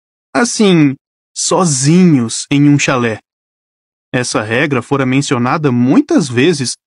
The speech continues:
quando Silena e Beckendorf começaram a sair juntos. E eu sei que alguns de vocês devem estar pensando, "Todos os semideuses não são aparentados pelo lado divino,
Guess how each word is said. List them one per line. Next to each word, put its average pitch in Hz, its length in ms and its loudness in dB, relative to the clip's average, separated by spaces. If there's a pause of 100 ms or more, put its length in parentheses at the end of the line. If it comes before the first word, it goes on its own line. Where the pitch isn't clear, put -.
(140)
quando 131 220 0
Silena 143 560 2
e 190 60 -2
Beckendorf 123 760 -2
começaram 175 720 0
a 202 60 0
sair 180 360 0
juntos. 120 540 -2 (560)
E 262 120 4
eu 294 160 2
sei 208 500 2
que 147 100 -2
alguns 139 420 0
de 190 80 0
vocês 143 540 0
devem 185 340 0
estar 180 300 -4
pensando, 143 680 0 (500)
"Todos 294 400 2
os 220 120 0
semideuses 139 840 0
não 214 160 2
são 285 260 2
aparentados 156 800 -2
pelo 143 240 2
lado 143 320 2
divino, 120 600 0